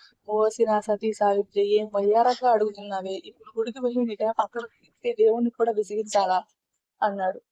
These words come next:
"ఎలాగో ఇంట్లో పూజ చేసుకుంటావుగా, ప్రత్యేకంగా గుడికి వెళ్ళి నువ్వు వెలగబెట్టేది ఏం లేదు, నోరు పూసుకొని అదేదో ఇంట్లోనే చేసుకో," అన్నాడు. మాడిపోయిన ఆరాధ్య మొహం చూడగానే, "ఏంటి ఇప్పుడు నీ మీద జాలిపడి గుడికి ఓకే అంటాననుకున్నావా? అంత లేదు కానీ డిన్నర్ చేసి త్వరగా రా, నాకు నీతో చాలా పని ఉంది," అని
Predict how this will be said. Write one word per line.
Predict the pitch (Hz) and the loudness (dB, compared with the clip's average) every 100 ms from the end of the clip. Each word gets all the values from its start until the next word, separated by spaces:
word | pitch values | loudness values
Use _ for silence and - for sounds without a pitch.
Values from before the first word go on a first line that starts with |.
| _ _ _ _ - | _ _ _ _ -2
"ఎలాగో | 196 214 269 | 4 6 6
ఇంట్లో | 247 269 | 4 4
పూజ | 254 240 240 | 2 2 4
చేసుకుంటావుగా, | 254 233 254 240 233 247 | 2 2 0 2 2 2
ప్రత్యేకంగా | 214 208 233 233 233 | 0 2 2 4 2
గుడికి | 214 220 233 | 4 4 6
వెళ్ళి | 226 226 | 6 6
నువ్వు | 226 202 | 4 4
వెలగబెట్టేది | 202 208 208 214 202 | 2 2 0 2 2
ఏం | 202 208 | 2 0
లేదు, | 196 190 | -2 0
నోరు | 196 208 | 0 0
పూసుకొని | 220 - 220 202 | 0 -4 -4 -2
అదేదో | 190 202 | 0 0
ఇంట్లోనే | 208 202 - 214 202 | 0 -2 -4 -4 -6
చేసుకో," | 196 - 196 | -10 -4 -4
అన్నాడు. | 185 180 180 202 _ - _ - | -4 -4 -10 -10 _ -20 _ 0
మాడిపోయిన | 214 220 233 233 214 | 4 6 6 4 6
ఆరాధ్య | 202 208 208 | 6 4 2
మొహం | 208 202 | 0 -2
చూడగానే, | 208 202 202 208 233 240 | -2 0 2 2 0 0
"ఏంటి | 226 240 247 | 0 -2 -4
ఇప్పుడు | 254 254 | -6 -8
నీ | 226 | -6
మీద | 214 226 240 | -6 -6 -2
జాలిపడి | 220 214 233 240 | 0 2 2 2
గుడికి | 226 - 226 226 | 0 -10 -2 0
ఓకే | 214 - | 0 -2
అంటాననుకున్నావా? | 247 214 220 208 190 196 185 180 214 302 - - _ | -2 -2 -2 -2 -4 -10 -6 -4 -6 -10 -20 -20 _
అంత | 202 208 | 0 2
లేదు | 214 220 | 4 4
కానీ | 240 247 | 4 2
డిన్నర్ | 240 214 226 | 2 0 0
చేసి | - 233 | 0 0
త్వరగా | - 208 208 214 | 2 2 4 2
రా, | 208 | 2
నాకు | 202 202 | 0 -4
నీతో | 208 196 202 | -6 -6 -2
చాలా | 202 202 233 | 2 4 4
పని | 214 208 | 2 0
ఉంది," | 220 214 208 | 0 2 0
అని | 196 | -2